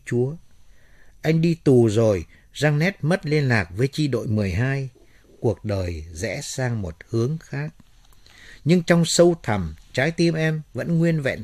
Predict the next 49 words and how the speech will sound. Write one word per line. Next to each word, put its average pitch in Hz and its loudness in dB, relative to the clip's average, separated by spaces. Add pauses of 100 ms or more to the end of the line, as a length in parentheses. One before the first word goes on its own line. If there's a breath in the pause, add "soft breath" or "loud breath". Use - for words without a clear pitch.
tình 101 0
yêu 143 0
với 156 -4
cậu 95 -4
Sáu 151 -2
Vạn 123 -4 (280)
năm 131 -2
xưa. 139 -4 (640 soft breath)
Dù 131 4
sau 160 0
khi 175 2
tù 120 2
ở 95 -2
Côn 156 0
Đảo 95 0
về, 101 0 (320 loud breath)
anh 147 -2
chỉ 113 -2
còn 104 -2
là 101 -2
một 104 -4
nắm 127 -2
xương 151 -2
biết 180 -2
đi. 151 2 (720 soft breath)
Dù 131 2
anh 156 0
sau 165 0
đó 147 -2
vì 127 0
bảo 104 -2
vệ 107 -4
hạnh 104 -10
phúc 190 -4
cho 165 0
em 151 -2 (300 loud breath)
đã 170 -4
lặng 131 0
lẽ 123 -2
làm 120 0
một 101 -6
cái 165 -2
bóng 147 -2
đi 165 2
bên 156 -2 (120)
cạnh 123 -2
cuộc 110 -2
đời 92 -4
em. 139 -6